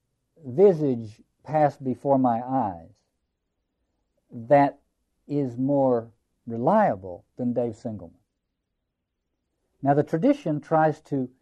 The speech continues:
intersect that moment, that critical moment in our lives, with a visage that we can rely on. But with no access to that tradition, we just have to, it's,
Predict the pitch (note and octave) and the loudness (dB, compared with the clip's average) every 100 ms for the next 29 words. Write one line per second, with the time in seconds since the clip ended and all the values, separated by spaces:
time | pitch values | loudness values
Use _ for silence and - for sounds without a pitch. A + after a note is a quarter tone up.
0 | _ E3 G#3 F#3+ - - F3 - B2 C#3+ | _ -4 -2 -2 0 2 2 0 0 0
1 | - C3+ D3+ D3+ A2 G2+ C#3 - D#3 D#3 | 0 0 0 0 -2 -4 -4 0 0 2
2 | B2 C3+ C#3+ A#2 B2+ B2 A#2+ B2+ C#3+ G#2+ | 0 2 2 -2 -6 -4 0 2 2 0
3 | G2 - _ _ _ C3 C3+ C3+ B2 D#3+ | -6 -16 _ _ _ -4 -2 0 2 4
4 | F3+ C#3 C3 B2+ B2+ _ _ _ _ _ | 4 4 0 -4 -16 _ _ _ _ _
5 | _ _ C3 C3+ C#3 C#3 B2+ A2+ G#2 A2+ | _ _ 0 2 2 -2 -6 -6 -2 0
6 | A#2+ G#2 E2 D2+ _ _ _ _ _ _ | 2 0 -4 -14 _ _ _ _ _ _
7 | _ _ _ _ _ _ _ _ _ _ | _ _ _ _ _ _ _ _ _ _
8 | _ _ - C3 D3+ C#3 C3 D#3+ D#3 G3+ | _ _ 0 2 2 0 2 4 6 4
9 | B3 E3+ C3+ C3 C3+ C3+ C3 D3+ G3+ C3 | 4 0 -2 0 0 0 -2 -2 -2 -4
10 | B2+ C3 C#3+ C3 A2 B2+ A#2 A2+ A2 | -4 -4 -4 -4 -4 -8 -16 -16 -16